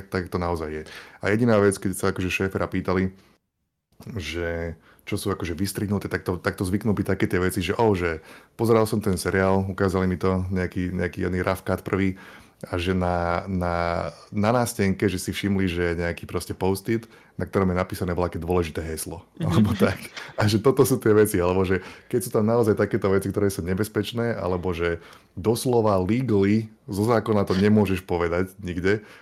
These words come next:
Speaker 1: takže také veci sú akože vystrihnuté, ale ináč ukazujú všetko, aj tie akože špinavé, škaredé veci.
Speaker 2: E-
Speaker 1: A aj to, to Psycho Odyssey bolo zo pár meetingov, ktoré boli fakt, že ťažké na sledovanie.
Speaker 2: Bolo, akože,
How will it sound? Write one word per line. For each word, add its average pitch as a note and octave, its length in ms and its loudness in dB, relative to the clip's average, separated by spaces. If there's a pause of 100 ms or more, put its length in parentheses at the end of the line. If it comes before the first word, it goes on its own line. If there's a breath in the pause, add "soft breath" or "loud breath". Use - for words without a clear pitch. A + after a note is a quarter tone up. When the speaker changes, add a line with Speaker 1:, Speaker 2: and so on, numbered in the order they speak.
Speaker 1:
takže F#2 240 -2
také G2+ 320 0
veci G2 160 0
sú G2 160 -2
akože F#2+ 160 -4
vystrihnuté, F#2 560 -4
ale F#2+ 240 0
ináč F2 160 -4
ukazujú E2+ 240 -6
všetko, - 300 -10
aj D#2 120 -8
tie E2 140 -8
akože E2 180 -12
špinavé, E2 380 -6
škaredé E2 320 -8
veci. D#2+ 320 -8
Speaker 2:
E- - 320 -12
Speaker 1:
A G2+ 80 -2
aj G2 160 -2
to, G#2 80 -10
to - 80 -8
Psycho G#2 320 0
Odyssey F#2+ 240 0
bolo F2 180 0
zo F2 140 -2
pár E2+ 320 -4
meetingov, F#2+ 480 -2
ktoré F2 160 -2
boli E2+ 160 -4
fakt, F2 240 -6
že E2 80 -10
ťažké F2 400 -4
na D#2+ 80 -10
sledovanie. E2 640 -6
Speaker 2:
Bolo, F#3 240 4
akože, D3+ 340 2